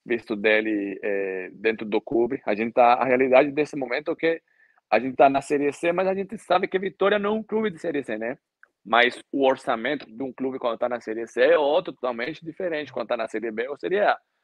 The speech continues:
E eu vi ele fazendo muitas obras e muitas coisas no,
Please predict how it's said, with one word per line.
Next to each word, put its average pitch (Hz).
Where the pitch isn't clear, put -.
E 127
eu 190
vi 185
ele 160
fazendo 147
muitas 147
obras 113
e 120
muitas 123
coisas 107
no, 101